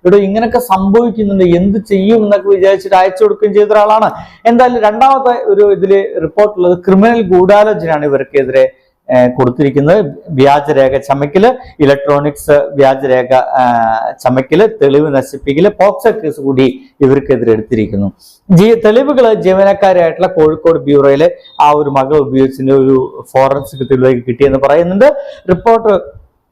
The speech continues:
ചിത്രീകരിച്ച ദിവസം ഷാജഹാനും നൗഫലും അതേ സ്ഥലത്തുണ്ട് എന്നുള്ളതിന്റെ ഒരു ഫോൺ രേഖകളൊക്കെ കിട്ടിയിട്ടുണ്ട്. ഏഴോളം പേരുടെ ഒരു മൊഴി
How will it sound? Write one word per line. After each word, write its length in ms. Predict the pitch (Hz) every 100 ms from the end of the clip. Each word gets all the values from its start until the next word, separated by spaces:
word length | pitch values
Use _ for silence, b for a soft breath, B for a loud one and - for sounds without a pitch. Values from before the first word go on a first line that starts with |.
| _ _ _ -
ചിത്രീകരിച്ച 480 | 202 226 240 190 202 170 - - 185
ദിവസം 500 | 170 180 175 147 113 - 165
ഷാജഹാനും 680 | 180 185 165 165 151 185 - B B
നൗഫലും 500 | 160 160 160 175 170
അതേ 220 | 156 165 175
സ്ഥലത്തുണ്ട് 600 | - 147 143 143 139 151
എന്നുള്ളതിന്റെ 580 | 135 135 131 135 131 175
ഒരു 320 | 170 214 - B -
ഫോൺ 360 | - 208 196
രേഖകളൊക്കെ 440 | 156 147 139 135 131
കിട്ടിയിട്ടുണ്ട്. 640 | 123 120 147 170 202 302 - - _ _ _ _ _ -
ഏഴോളം 500 | 185 196 208 208 185
പേരുടെ 360 | 170 156 151 151
ഒരു 160 | 143
മൊഴി 520 | 143 135 143 165 120